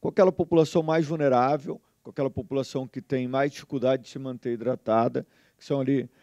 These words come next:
as crianças, idosos, pessoas em situação de rua. O N C três é onde a gente já começa a ter um nível de calor típico do verão, onde a gente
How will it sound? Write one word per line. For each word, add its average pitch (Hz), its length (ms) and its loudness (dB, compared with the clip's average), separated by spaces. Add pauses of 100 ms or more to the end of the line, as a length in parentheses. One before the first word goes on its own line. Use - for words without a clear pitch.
(140)
as 117 160 -6
crianças, 143 640 -2
idosos, 127 580 4
pessoas 123 380 -6
em - 40 -18
situação 131 400 -2
de 131 80 -2
rua. 101 380 -4 (580)
O 156 140 0
N 202 160 0
C 170 160 0
três 160 640 -2
é 127 60 -2
onde 139 180 -2
a 139 60 -4
gente 135 280 -10
já 147 160 -4
começa 139 720 -4 (340)
a 127 120 -6
ter 147 160 -2
um 139 80 0
nível 139 240 2
de - 100 -14
calor 117 420 2 (400)
típico 190 400 2
do 151 80 6
verão, 135 460 4 (160)
onde 127 240 -8
a 127 60 -2
gente 123 640 -4